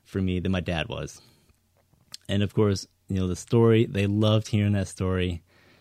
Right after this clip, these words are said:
And, you know, it was something that I didn't, you know, it was, I was so worried about, I think, getting the deer home and getting it taken care of that I didn't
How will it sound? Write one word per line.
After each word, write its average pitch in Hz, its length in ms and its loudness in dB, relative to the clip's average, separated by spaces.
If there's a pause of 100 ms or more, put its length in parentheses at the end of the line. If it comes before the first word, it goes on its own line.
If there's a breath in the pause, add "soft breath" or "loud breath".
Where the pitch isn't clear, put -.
(420 soft breath)
And, 104 420 0 (1300)
you 104 140 -2
know, 95 80 -10
it 117 100 2
was 120 360 0 (220 loud breath)
something 185 540 0
that 120 300 2
I 87 100 -6
didn't, 131 440 2 (3000 loud breath)
you 120 160 2
know, 117 120 0
it 117 120 0
was, 113 380 2 (480 loud breath)
I 117 60 0
was 120 140 0
so 156 200 -2
worried 143 260 4
about, 123 200 0
I 101 40 -2
think, 113 240 2
getting 120 200 0
the 110 80 2
deer 98 220 2
home 95 560 -4 (120)
and 92 100 -4
getting 101 180 0
it 90 60 -6
taken 98 200 -2
care 90 260 -4
of 101 160 -2 (680 soft breath)
that 104 360 -2
I 98 120 -4
didn't 170 480 -2